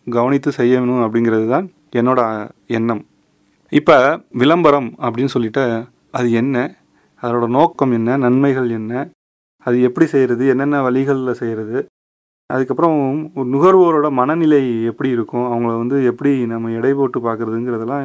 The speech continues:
இந்த விளம்பரப்படுத்துதல்ல ரொம்ப ரொம்ப முக்கியமான விஷயங்கள். எனக்கு தெரிந்த அதில் நான் கொஞ்சம் பகிர்ந்துக்குவேன் இந்த நிகழ்ச்சியின் மூலமாக. முதல்ல விளம்பரத்தோட நோக்கம் என்ன அப்படின்னு சொல்லி பார்ப்போம். விளம்பரத்தோட நோக்கம் என்ன அப்படின்னா, ஒரு பொருள் விளம்பரத்தினால் விற்கப்பட வேண்டும்.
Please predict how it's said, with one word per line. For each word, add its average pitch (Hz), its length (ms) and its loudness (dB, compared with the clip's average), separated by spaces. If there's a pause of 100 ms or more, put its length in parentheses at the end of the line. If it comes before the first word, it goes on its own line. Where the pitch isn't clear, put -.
(120)
இந்த 120 160 -2
விளம்பரப்படுத்துதல்ல 123 960 -2
ரொம்ப 120 260 -4
ரொம்ப 123 240 -2
முக்கியமான 120 560 -6 (140)
விஷயங்கள். 123 560 -4 (680)
எனக்கு 143 240 0
தெரிந்த 151 340 2
அதில் 143 340 2
நான் 123 180 -2
கொஞ்சம் 113 280 -6 (100)
பகிர்ந்துக்குவேன் 117 560 -2
இந்த 110 220 -2
நிகழ்ச்சியின் 110 460 -4
மூலமாக. 110 400 -6 (1120)
முதல்ல 165 280 6
விளம்பரத்தோட 156 600 0
நோக்கம் 147 400 0
என்ன 117 140 -2
அப்படின்னு 113 240 -4
சொல்லி 110 160 -2
பார்ப்போம். 120 320 -4
விளம்பரத்தோட 143 540 0
நோக்கம் 131 360 -2
என்ன 117 220 -6
அப்படின்னா, 113 320 -6 (1000)
ஒரு 120 240 0
பொருள் 156 320 6 (400)
விளம்பரத்தினால் 156 840 0
விற்கப்பட 123 420 -2
வேண்டும். 113 320 -8